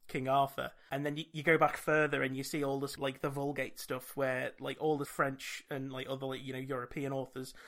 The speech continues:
start grafting stuff on. And then you go back further and you got Geoffrey of Monmouth, you start grafting stuff onto that. And then you go back further and you get King Arthur, the original, like, Welsh sources and stuff. And it was kind of, like, doing that for the legendaries, 'cause you start off, it's like,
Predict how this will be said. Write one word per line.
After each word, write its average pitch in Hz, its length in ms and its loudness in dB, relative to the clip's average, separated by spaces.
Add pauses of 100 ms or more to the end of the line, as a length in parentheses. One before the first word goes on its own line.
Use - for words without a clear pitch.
start 147 320 4
grafting 143 300 2
stuff - 260 -6
on. 143 200 4
And 127 60 -4
then 131 80 -8
you 135 60 -8
go 156 140 6
back 139 180 2
further 143 400 2
and 131 80 0
you 135 80 0
got - 160 -2
Geoffrey 139 340 0
of 131 60 -2
Monmouth, 135 520 0
you - 40 -8
start 147 300 2
grafting 143 260 0
stuff 147 220 -2
onto 135 200 0
that. 139 180 4
And 139 100 -4
then 135 80 -2
you 139 60 -2
go 147 120 2
back 139 200 2
further 143 420 2
and 135 100 -2
you 139 60 -10
get 139 240 -4
King - 160 -4
Arthur, 135 340 0
the 139 300 -2
original, 139 360 2
like, 139 200 -2
Welsh 143 260 0
sources 135 460 -4
and 135 80 -6
stuff. 123 260 -6 (400)
And 160 140 4
it 185 80 0
was 190 100 0
kind 240 220 6
of, 214 40 2
like, 202 200 0
doing 175 320 2
that 175 260 2 (460)
for 175 160 0
the 147 100 4
legendaries, 151 600 0
'cause 165 120 0
you 160 80 -2
start 208 280 8
off, - 160 4
it's - 100 -6
like, 151 160 2